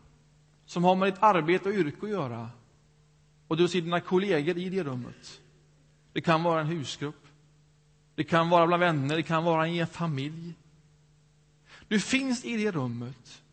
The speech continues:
tillsammans med de människor du nu ser framför dig. Så kommer Jesus och står mitt ibland er.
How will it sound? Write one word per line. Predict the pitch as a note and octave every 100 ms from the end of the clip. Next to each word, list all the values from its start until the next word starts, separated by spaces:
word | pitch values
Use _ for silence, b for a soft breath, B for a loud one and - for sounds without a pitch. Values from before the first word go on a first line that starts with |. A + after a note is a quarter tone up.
| _
tillsammans | - F#3 A3+ B3+ B3 -
med | A3
de | G#3+
människor | A3 F#3+ E3+ - F#3
du | G3+
nu | G#3+ C4
ser | - A3 A#3
framför | F#3 G#3+ D3+ C3 - D3
dig. | D#3 D#3+ B B B B B B B B B B B B B B _ _ _ -
Så | - C#4+
kommer | - D3+ C#3
Jesus | C#3+ C4+ F3 - - - - - - _ _ _ _ _ _ _ _ -
och | A#3
står | - - - C4+ D4 D4 C4+
mitt | E3+ D#3+ F#3+ D4 - - - - -
ibland | A#3+ A3+ G#3 A3+ A3 D3+
er. | A#2 G#2+ B2+